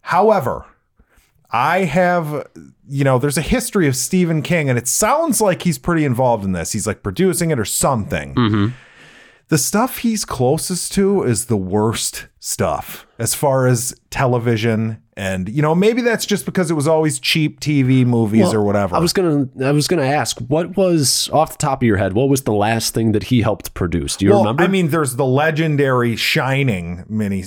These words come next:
Speaker 1: like,
Speaker 2: Right.
Speaker 1: oh my
Speaker 2: When,
Speaker 1: God.
Speaker 2: but when was that from? I never
Speaker 1: I mean,
Speaker 2: even
Speaker 1: that
Speaker 2: saw
Speaker 1: was
Speaker 2: that.
Speaker 1: year, that was fucking the late nineties, maybe.
Speaker 2: Okay.
Speaker 1: Uh, it's, it, and here's the problem.
Speaker 2: Hmm.
Speaker 1: It tries to be the book, The Shining, because he was always butthurt that the movie.
Speaker 2: Right.
Speaker 1: And he, he's, to this day, he doesn't like the movie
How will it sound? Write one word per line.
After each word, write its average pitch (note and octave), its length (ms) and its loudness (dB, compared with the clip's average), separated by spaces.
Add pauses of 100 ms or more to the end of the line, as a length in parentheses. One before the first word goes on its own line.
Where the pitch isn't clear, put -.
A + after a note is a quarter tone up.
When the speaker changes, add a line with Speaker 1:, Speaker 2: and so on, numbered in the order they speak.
Speaker 1:
like, F2+ 240 -4
Speaker 2:
Right. A#2+ 460 0 (160)
Speaker 1:
oh E3+ 220 2
my F2 240 -2
Speaker 2:
When, C#3 180 2
Speaker 1:
God. A#2+ 80 0
Speaker 2:
but D#3+ 160 4
when F3 140 2
was D3 140 0
that B2+ 200 0
from? F2+ 180 -4
I C3+ 140 -2
never F3 180 0
Speaker 1:
I C#3 40 4
mean, A#2+ 80 4
Speaker 2:
even G#2+ 100 4
Speaker 1:
that F#3 80 4
Speaker 2:
saw G2+ 180 2
Speaker 1:
was D2+ 220 0
Speaker 2:
that. G#2+ 60 -10
Speaker 1:
year, C3+ 300 2
that D#3 200 0
was G#2+ 140 -4
fucking A#2+ 520 -2
the G2+ 80 -2
late G#2+ 400 0
nineties, F3 640 0
maybe. G3 500 0
Speaker 2:
Okay. G2+ 380 0
Speaker 1:
Uh, C#3 260 2
it's, F3 460 -2
it, D3+ 280 -8 (920)
and F3 120 4
here's F#3 240 4
the C#3+ 80 -10
problem. D#3+ 560 0
Speaker 2:
Hmm. A2+ 160 4 (180)
Speaker 1:
It E3+ 240 -2
tries D3 540 0
to C#3+ 80 0
be C3+ 140 2
the A#2 120 -2
book, D3 540 0
The G2+ 80 -6
Shining, F#2 480 -4
because G2+ 200 -6
he C#3+ 120 2
was B2 100 2
always A#2+ 260 2
butthurt C3+ 720 -2
that A2+ 180 -4
the G#2 80 -4
movie. C3+ 520 2
Speaker 2:
Right. F#2+ 400 0
Speaker 1:
And C#3+ 120 0
he, E3 160 0
he's, F#3+ 280 0
to - 240 0
this G3 260 -2
day, F3+ 280 0
he C3+ 140 0
doesn't C3+ 300 0
like C#3 320 -2
the B2+ 140 2
movie G#2+ 580 0